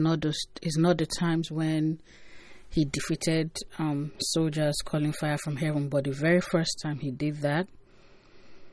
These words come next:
And by now you should probably know I am referring to the prophet Elijah. So on the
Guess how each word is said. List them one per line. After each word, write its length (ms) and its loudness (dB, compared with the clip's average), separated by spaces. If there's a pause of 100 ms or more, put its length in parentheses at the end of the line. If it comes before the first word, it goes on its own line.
(420)
And 180 4
by 140 4
now 240 4
you 100 4
should 200 -6
probably 340 2
know 360 2
I 140 -2
am 300 0 (340)
referring 680 4 (100)
to 200 2
the 100 -2
prophet 400 2 (100)
Elijah. 560 2 (1500)
So 460 4 (1200)
on 260 4
the 100 2